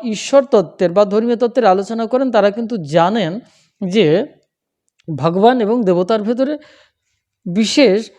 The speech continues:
শাব্দিক, শব্দার্থের দিক থেকে আবিধানিক অর্থে কিছু ডিফারেন্স আছে।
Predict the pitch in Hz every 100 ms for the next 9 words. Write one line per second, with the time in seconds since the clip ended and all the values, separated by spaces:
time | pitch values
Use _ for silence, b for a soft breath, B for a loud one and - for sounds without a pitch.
0 | _ - - 202 185 190 294 - _ -
1 | - _ _ _ _ - 202 185 254 262
2 | 285 226 262 262 - 190 175 247 _ _
3 | 175 190 247 277 262 190 185 311 294 233
4 | 302 359 - 180 180 147 254 320 - -
5 | 220 -